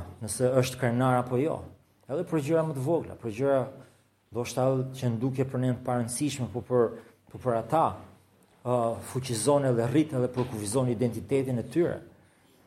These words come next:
edhe besimin e tyre tek Ati toksor, edhe rrjedhimisht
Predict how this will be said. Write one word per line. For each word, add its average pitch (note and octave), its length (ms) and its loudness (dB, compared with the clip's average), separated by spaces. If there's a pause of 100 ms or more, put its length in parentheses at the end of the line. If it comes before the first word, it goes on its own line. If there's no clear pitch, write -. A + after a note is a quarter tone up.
(140)
edhe B2 360 2 (380)
besimin C#3+ 440 0
e B2 80 0
tyre C#3 360 2
tek B2+ 200 0 (220)
Ati C3+ 380 0 (360)
toksor, C3+ 540 0
edhe B2+ 160 4
rrjedhimisht B2+ 580 0